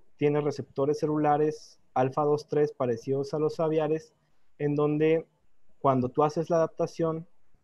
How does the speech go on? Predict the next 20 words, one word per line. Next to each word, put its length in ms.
se 180
generan 300
mutaciones 640
que 100
provocan 380
un 100
cambio 440
en 80
la 60
afinidad 500
de 120
la 80
hemaglutinina 600
por 200
este 200
receptor, 540
de, 380
de 100
este 220
receptor, 540